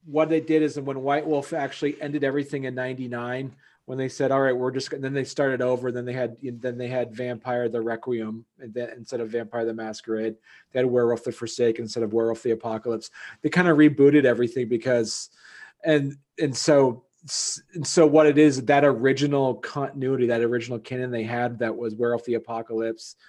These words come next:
Mage the Ascension, and so on and so forth. Um, Onyx Path, uh, bought the rights to produce those. So what they did is they, they just made twentieth anniversary editions of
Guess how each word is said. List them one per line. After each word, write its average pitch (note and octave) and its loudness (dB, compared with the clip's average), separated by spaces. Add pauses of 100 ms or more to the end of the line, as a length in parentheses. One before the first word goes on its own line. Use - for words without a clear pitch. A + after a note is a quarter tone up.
(160)
Mage A#2+ -6
the A#2+ -2
Ascension, A2+ -8
and A2 -12
so B2 -14
on A#2 -10
and A2+ -10
so A#2 -12
forth. A#2+ -8 (500)
Um, C3+ -6
Onyx D3+ -2
Path, C#3+ -4 (100)
uh, A#2+ -6 (760)
bought C#3 0
the C#3+ 0
rights B2 -2
to - -6
produce B2 -2
those. C3 -2 (200)
So D3 0
what C#3+ 2
they D3+ 6
did C3+ 4
is C3 2
they, C3 2
they B2+ -2
just A#2+ -10
made B2 -4
twentieth C3 -8
anniversary A#2 -2
editions A2+ -2
of G#2+ -10